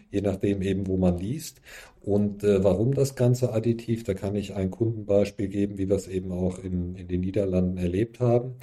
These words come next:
dass selbst ein, äh, größerer Hyperscaler, der an sich sagt, meine, meine richtig großen, äh, Rechenzentren stehen eher in den, äh, in den Hubs,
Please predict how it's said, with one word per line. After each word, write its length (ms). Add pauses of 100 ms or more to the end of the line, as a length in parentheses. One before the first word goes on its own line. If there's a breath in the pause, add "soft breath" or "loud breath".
(340 loud breath)
dass 240
selbst 580
ein, 560
äh, 360
größerer 920
Hyperscaler, 760
der 220
an 140
sich 260
sagt, 420
meine, 580
meine 300
richtig 320
großen, 720 (160)
äh, 40
Rechenzentren 800
stehen 340
eher 340
in 220
den, 600
äh, 260
in 100
den 240
Hubs, 400